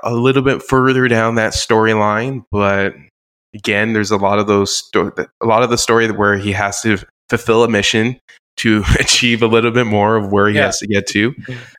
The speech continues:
Speaker 1: Um, but I did enjoy the, the Bryce Dal-, Dallas Howard episode, as well as,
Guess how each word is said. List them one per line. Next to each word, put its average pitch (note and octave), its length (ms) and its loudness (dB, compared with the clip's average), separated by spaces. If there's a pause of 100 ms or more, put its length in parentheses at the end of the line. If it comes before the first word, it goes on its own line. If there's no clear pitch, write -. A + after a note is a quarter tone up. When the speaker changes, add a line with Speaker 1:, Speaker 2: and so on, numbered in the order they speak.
(240)
Speaker 1:
Um, F#2 500 -4 (140)
but G#2+ 160 -2
I A2+ 100 2
did A#2+ 200 2
enjoy A2 680 2
the, F#2 560 0 (640)
the G#2 60 -12
Bryce G2 380 0
Dal-, F#2+ 360 2 (120)
Dallas F#2+ 300 -2
Howard C3+ 400 -2
episode, C#3 520 0
as A2 240 -2
well G#2 360 0
as, G2 340 -2